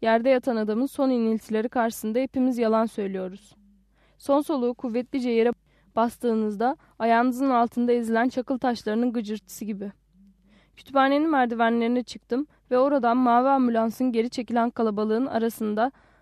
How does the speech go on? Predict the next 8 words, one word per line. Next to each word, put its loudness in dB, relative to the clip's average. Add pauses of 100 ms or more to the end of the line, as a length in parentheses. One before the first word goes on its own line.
(120)
açılan 0
dar 6
geçitten -4
yerde 2
yatan 0
adama -2
yaklaştığını -2
gördüm. -6